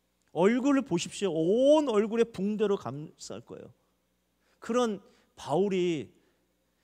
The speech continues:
이제 생존의 문제가 있는 거예요. 사느냐 죽느냐, 그런 문제 앞에 정상적인 생각은 빨리 어떻게 해요? 더베에서 자기 고향 다소로 가야 됩니다.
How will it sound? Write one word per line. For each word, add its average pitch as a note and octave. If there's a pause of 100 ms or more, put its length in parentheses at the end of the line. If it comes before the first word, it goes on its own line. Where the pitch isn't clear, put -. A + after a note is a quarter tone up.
(180)
이제 G#3+
생존의 E4
문제가 F#3+
있는 D3+
거예요. C3+
사느냐 B3
죽느냐, G3 (560)
그런 C#4+
문제 G3+
앞에 D3 (500)
정상적인 B3+
생각은 F3+ (360)
빨리 C#4+
어떻게 G#3+
해요? G#3+
더베에서 F#3+
자기 F3+
고향 G3+
다소로 G#3
가야 C3
됩니다. B2+